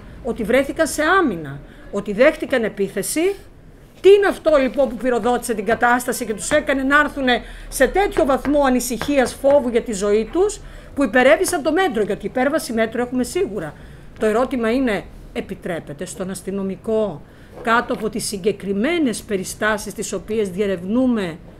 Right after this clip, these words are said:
με τα συ-, με, με τη συγκεκριμένη, κατά την άποψή τους, που κατ' εμάς δεν υπήρχε επίθεση, να υπερβούν το μέτρο αυτό; Διότι έχουμε, εγώ προσωπικά, χειριστεί πολλές υποθέσεις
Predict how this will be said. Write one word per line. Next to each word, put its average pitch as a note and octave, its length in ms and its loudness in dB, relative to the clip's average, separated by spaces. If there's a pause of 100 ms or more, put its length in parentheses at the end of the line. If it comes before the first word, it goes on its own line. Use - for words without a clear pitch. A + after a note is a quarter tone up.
(480)
με G#3 120 0
τα A3 120 -4
συ-, G#3+ 280 -6
με, G#3+ 140 -4 (100)
με G#3+ 100 0
τη A3 140 -4
συγκεκριμένη, A3 1200 0
κατά A3 260 -2
την G#3 220 -2
άποψή B3+ 520 -2
τους, - 200 -10
που A3 100 -8
κατ' A#3 180 -6
εμάς G3+ 500 -2
δεν A#3+ 160 4
υπήρχε G3+ 320 -4
επίθεση, E3 680 -10 (840)
να G#3+ 100 0
υπερβούν G3+ 460 -2
το G#3 100 0
μέτρο G#3+ 380 0
αυτό; B3+ 460 -4 (340)
Διότι G#3+ 260 0
έχουμε, B3+ 600 0 (240)
εγώ F#3+ 240 0
προσωπικά, B3+ 680 0
χειριστεί G3+ 380 -4
πολλές A#3 400 0
υποθέσεις G3+ 800 -6